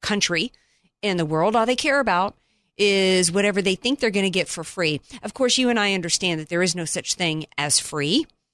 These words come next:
A lot of Americans these days, because the left successfully took over our education system and the media,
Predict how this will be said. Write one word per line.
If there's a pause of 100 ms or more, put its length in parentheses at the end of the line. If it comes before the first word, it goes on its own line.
(880)
A
lot
of
Americans
these
days,
because
the
left
successfully
took
over
our
education
system
and
the
media,